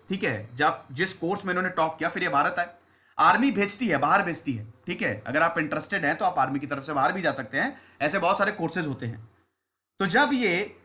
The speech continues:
गनर्स कोर्स को टॉप करके भारत में आए, तब इन्होंने बाकायदा मैनुअल्स लिखे, कैसे स्ट्रैटेजी बनानी है, कैसे लड़ाई करनी है, सब इन्होंने लिखना शुरू किया, इंस्ट्रक्शंस दिए। ठीक है, और देखते ही देखते उन्नीस सौ पैंसठ में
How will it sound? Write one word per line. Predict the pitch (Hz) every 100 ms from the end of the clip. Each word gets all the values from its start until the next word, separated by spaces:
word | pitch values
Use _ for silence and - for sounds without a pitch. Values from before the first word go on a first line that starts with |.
| _ _ 135
गनर्स | 175 226 262
कोर्स | - 214 226
को | - 220 220 -
टॉप | 196 254 -
करके | 185 - 147 156
भारत | 139 160 165
में | 160
आए, | 127 120 190 - - _ -
तब | 233 - -
इन्होंने | 160 190 208
बाकायदा | 147 - - 202
मैनुअल्स | 143 151 185 185 165
लिखे, | - 117 - _ _ _ _ _ _ -
कैसे | 180 185 220 214
स्ट्रैटेजी | - 175 175 190 214
बनानी | 190 180 180
है, | 170 170
कैसे | 170 170
लड़ाई | 156 185
करनी | 190 180 208
है, | 208
सब | - 262 262 254
इन्होंने | 202 220
लिखना | 196 170 185
शुरू | 180 156
किया, | - 151 233 262 - -
इंस्ट्रक्शंस | 175 190 - - 226 - 269 262 -
दिए। | 208 156 104 - _ _ _ _ _ _ _ _ _ _ -
ठीक | 190 262
है, | 202 - - _ _ _ _ _ _
और | 156 165
देखते | 196 202 247
ही | 247 320
देखते | 247 233 220
उन्नीस | 220 190 196
सौ | 202
पैंसठ | - 160 147 139 135
में | 156 262 269